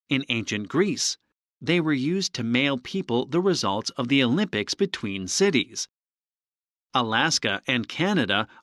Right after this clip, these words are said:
are known for their cold winters. In their early days, dogs were utilized to deliver mail because they've adapted to run over ice and snow.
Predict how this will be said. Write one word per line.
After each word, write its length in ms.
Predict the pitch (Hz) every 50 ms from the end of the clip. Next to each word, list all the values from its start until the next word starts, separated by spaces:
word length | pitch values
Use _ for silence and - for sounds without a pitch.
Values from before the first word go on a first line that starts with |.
| _ -
are 120 | 185 208
known 300 | 196 151 117 107 110 107
for 140 | - 139 135
their 180 | 120 120 113 -
cold 400 | - - - 208 226 226 190 127
winters. 600 | 107 117 151 151 123 107 92 80 - - - - _ _ _ _ _ _ _ _ _ _ _ _ -
In 160 | 156 147 139
their 180 | 127 113 101 - -
early 340 | 104 135 175 185 160 117 92
days, 400 | 90 85 85 87 104 123 - - _ _ _ _ _ _ _ -
dogs 380 | - 165 185 202 214 190 143 127
were 100 | 110 110
utilized 680 | 101 110 110 107 110 107 104 101 101 110 117 - -
to 80 | - 113
deliver 440 | 104 110 107 110 117 104 107 110 107
mail 400 | 101 107 104 98 92 92 107 - _ _ _ _
because 400 | - 135 131 - 147 147 123 113
they've 160 | 139 139 131
adapted 560 | 135 135 120 - 139 151 170 156 - 165 139 - -
to 60 | 185
run 260 | 160 120 110 107 113 -
over 300 | 117 117 104 113 120 - -
ice 340 | 190 160 120 113 120 - - -
and 160 | 165 165 165 -
snow. 460 | - - 214 220 196 120 82 -